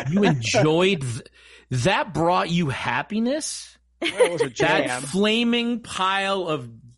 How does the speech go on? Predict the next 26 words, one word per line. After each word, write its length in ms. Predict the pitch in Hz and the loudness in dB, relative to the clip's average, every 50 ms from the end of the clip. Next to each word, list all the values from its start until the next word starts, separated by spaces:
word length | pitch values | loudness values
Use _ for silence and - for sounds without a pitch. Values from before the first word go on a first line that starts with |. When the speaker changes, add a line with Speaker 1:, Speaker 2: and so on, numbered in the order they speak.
| _ - | _ -2
Speaker 1:
garbage 500 | - 170 165 175 180 147 170 175 165 151 | 0 2 2 2 2 2 0 -2 0 -2
was 200 | 151 151 151 123 | -2 -2 -2 -2
a 60 | 139 | -4
jam 600 | 127 117 110 104 117 131 131 135 135 127 131 127 | -6 -6 -8 -4 -2 0 0 0 0 -2 -2 -4
to 120 | - - 110 | -2 -2 -2
you. 380 | 107 104 104 98 98 92 - _ _ _ _ - - - - - - - - _ - | -2 0 -2 -2 -2 -4 -6 _ _ _ _ -20 -20 -20 -20 -20 -20 -20 -20 _ -4
And 80 | 151 170 | 0 2
then 180 | 208 226 226 | 2 2 0
everything 540 | - - 185 202 180 208 233 - - 220 208 | 0 0 0 0 0 -2 -4 -2 -2 -2 0
gets 240 | 175 190 185 - - | 0 0 -2 -2 -4
thrown 340 | - 170 165 165 160 156 151 | -2 0 0 2 0 0 0
into 360 | 143 143 135 131 135 127 120 | -2 -4 -2 -2 0 0 -2
question. 460 | 113 - - 120 113 110 - - 107 107 | -2 -2 -2 -2 -2 -2 -6 -6 -6 -4
Like, 160 | 104 104 104 | -4 -6 -4
the, 120 | 117 117 120 | -6 -8 -8
the 240 | 127 127 95 139 | -8 -4 -2 0
entire 480 | 139 135 - - - 165 175 196 208 196 | 0 0 -2 -2 -2 0 2 2 2 2
existence 480 | 185 147 117 123 143 135 - 135 127 - | 0 0 -2 -4 -4 -4 -4 -4 -2 -2
of 120 | 113 107 | -2 -2
this 100 | 113 107 | -2 -4
person 340 | - - 120 117 107 - 117 | -2 -2 -2 -2 0 0 0
is 120 | 117 104 104 | 0 0 2
then 180 | 113 110 107 | 0 0 0
thrown 300 | 104 - 123 123 117 113 | 0 0 0 0 2 2
into 140 | 110 104 101 | 0 -2 -4
doubt. 380 | 90 - 117 - - - - | -4 -4 -4 -4 -4 -6 -10